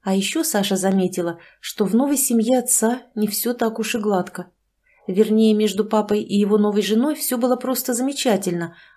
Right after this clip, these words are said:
а вот дочерью своей Сашина мачеха была не всегда довольна. Марина постоянно таскала с собой какой-нибудь учебник и тетрадку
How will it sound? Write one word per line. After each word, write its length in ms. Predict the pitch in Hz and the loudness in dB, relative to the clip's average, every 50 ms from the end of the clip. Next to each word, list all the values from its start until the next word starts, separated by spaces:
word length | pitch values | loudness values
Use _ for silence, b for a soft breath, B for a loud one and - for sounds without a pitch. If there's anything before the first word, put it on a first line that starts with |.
| B B | B B
а 120 | B 185 175 | B -12 -4
вот 200 | 175 185 185 170 | -2 -2 -2 0
дочерью 440 | 190 226 247 226 - 247 214 214 196 | 0 0 0 0 -2 -2 -2 -2 -4
своей 540 | - - 196 208 202 190 180 170 175 - _ | -4 -4 -4 -2 -2 -2 -2 -4 -6 -12 _
Сашина 480 | - - 202 190 190 - 202 190 185 | -8 -4 -4 -4 -2 -2 -2 -2 -2
мачеха 460 | 180 180 190 202 202 - 196 - 226 208 | 0 0 -2 -2 -4 -6 -6 -6 -6 -4
была 240 | 190 202 185 185 | -2 0 0 0
не 100 | 185 196 | 0 0
всегда 380 | 196 196 - 220 190 185 185 180 | 0 -2 -2 -4 -2 0 -2 0
довольна. 560 | 175 196 185 180 190 190 185 185 185 185 - _ _ _ _ _ _ _ _ _ | 0 -2 -4 -2 -2 -2 -2 -4 -6 -8 -12 _ _ _ _ _ _ _ _ _
Марина 380 | - 190 196 214 254 302 311 277 | 0 2 2 4 4 2 2 2
постоянно 600 | - 208 202 - - 208 214 254 285 285 269 269 | 0 0 -2 0 0 0 2 2 2 2 0 -2
таскала 420 | 226 208 196 - - 262 262 254 | -2 -2 -2 0 0 0 2 2
с 100 | 240 - | 2 0
собой 380 | - - 226 220 220 294 311 311 | 0 -2 -2 -2 -2 -2 -4 -4
какой-нибудь 560 | - - 190 - 262 262 262 254 226 226 220 | -4 -8 -6 -2 -2 0 0 0 -2 -2 -4
учебник 460 | 240 226 - - 269 247 247 233 233 | -4 -4 -2 -2 -2 0 0 -2 -2
и 40 | 240 | -4
тетрадку 640 | 233 277 269 - - 202 180 185 - - 180 - | -6 -6 -6 -2 0 0 0 0 -4 -8 -12 -12